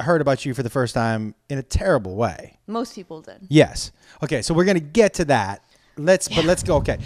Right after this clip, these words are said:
Speaker 2: Are you serving alcohol <laughs> during this podcast?
Speaker 1: Mm, there you go.
Speaker 2: Oh, Jesus.
Speaker 1: Um, so, okay, so you, what were you, what did you want to do before the camera panned to you?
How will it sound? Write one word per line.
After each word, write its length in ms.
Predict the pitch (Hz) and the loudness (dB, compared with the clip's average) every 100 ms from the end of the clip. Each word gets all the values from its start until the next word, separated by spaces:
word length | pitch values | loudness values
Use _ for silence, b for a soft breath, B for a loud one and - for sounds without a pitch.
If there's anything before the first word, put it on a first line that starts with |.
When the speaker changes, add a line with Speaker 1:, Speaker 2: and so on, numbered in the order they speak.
| - | -4
Speaker 2:
Are 100 | 208 | -2
you 80 | |
serving 320 | 254 294 262 208 | -2 -2 -2 -2
alcohol 360 | 180 208 196 | -4 -4 -4
<laughs> 80 | 233 | 0
during 160 | 254 254 | 2 2
this 140 | 302 | 0
podcast? 540 | - - 202 - 302 - | -4 -8 -4 -2 -2 -2
Speaker 1:
Mm, 100 | 139 | 0
there 140 | 131 | 2
you 140 | 139 | 2
go. 260 | 131 110 - - | 2 -2 -4 -14
Speaker 2:
Oh, 80 | 165 | -16
Jesus. 280 | 156 151 | -16 -6
Speaker 1:
Um, 360 | 156 151 147 151 | -2 0 0 0
so, 500 | - 196 185 170 147 - | 0 4 4 4 -2 -10
okay, 280 | 151 160 131 | -8 -6 -6
so 400 | - 151 143 - _ _ _ _ _ _ _ _ _ _ _ - | -4 -4 -4 -8 _ _ _ _ _ _ _ _ _ _ _ -10
you, 600 | 160 233 247 247 247 220 _ _ _ _ _ - | -2 2 2 2 0 -2 _ _ _ _ _ -6
what 220 | 170 233 | -4 -2
were 80 | 254 | 0
you, 220 | 240 240 | 0 0
what 300 | 190 160 220 | -2 -4 -2
did 160 | 247 | -2
you 80 | 202 | -4
want 340 | 160 156 151 147 | -4 -4 -4 -6
to 60 | |
do 300 | 143 151 143 | -4 -2 -2
before 680 | 131 127 - 175 170 147 117 | -4 -8 -6 -4 -2 -2 -4
the 140 | 107 | -6
camera 480 | 104 135 117 107 98 - _ - | -8 -8 -6 -6 -8 -12 _ -4
panned 300 | 120 107 98 | -4 -4 -10
to 60 | |
you? 160 | 95 82 | -12 -14